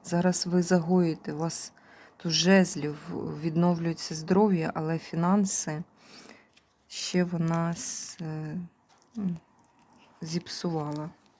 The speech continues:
цю сферу. Заперечую весь негатив, убираю. Тут вийшла порада, вам треба її відрізати, відсікти,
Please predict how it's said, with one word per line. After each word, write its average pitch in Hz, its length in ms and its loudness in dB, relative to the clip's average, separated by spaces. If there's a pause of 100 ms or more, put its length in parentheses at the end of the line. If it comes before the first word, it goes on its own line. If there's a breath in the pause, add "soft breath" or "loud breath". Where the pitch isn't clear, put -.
(400)
цю - 180 -14
сферу. 160 480 -6
Заперечую 160 760 -4
весь - 240 -6
негатив, 165 580 -6
убираю. 165 500 -2 (1800 loud breath)
Тут 214 240 2
вийшла 208 400 6
порада, 196 760 4 (200 loud breath)
вам 208 340 8
треба 190 380 4
її 180 640 2 (100)
відрізати, 170 1080 2 (140)
відсікти, 185 1000 0